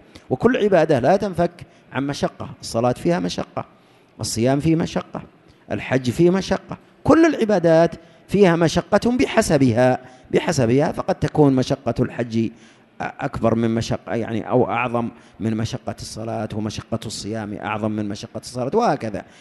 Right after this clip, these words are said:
لكن كل عبادة وكل فعل يعمله الإنسان لا ينفك عن مشقة، فما في شيء ما فيه مشقة،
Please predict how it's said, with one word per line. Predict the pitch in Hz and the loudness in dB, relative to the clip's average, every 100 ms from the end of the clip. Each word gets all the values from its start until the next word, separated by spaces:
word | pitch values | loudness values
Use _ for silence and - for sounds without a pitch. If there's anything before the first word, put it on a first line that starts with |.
| - - | -16 2
لكن | 202 180 214 247 | 4 4 2 0
كل | - 339 269 190 - | 4 4 6 6 6
عبادة | 131 117 123 185 - - - - | 4 4 4 2 -2 -20 -20 0
وكل | 240 - 302 285 208 | 2 4 4 2 4
فعل | 233 180 | 4 4
يعمله | 156 160 165 208 185 | 0 0 0 4 6
الإنسان | 139 151 151 185 165 | 6 4 0 -2 0
لا | 123 160 | 2 2
ينفك | 160 139 143 - 170 - - - - | 0 -2 -4 4 4 4 -4 -20 -6
عن | 135 120 | -4 -2
مشقة، | 117 - - - - _ _ - | -2 -4 -8 -10 -14 _ _ -2
فما | 117 117 87 85 69 80 139 208 | 2 2 -2 -6 -8 -4 -2 0
في | 233 254 | 0 -2
شيء | - 208 175 | 0 0 2
ما | 151 151 | 2 2
فيه | 143 175 185 - - - - | 4 4 4 0 -20 -16 0
مشقة، | 139 143 190 - 85 | 2 4 2 2 -10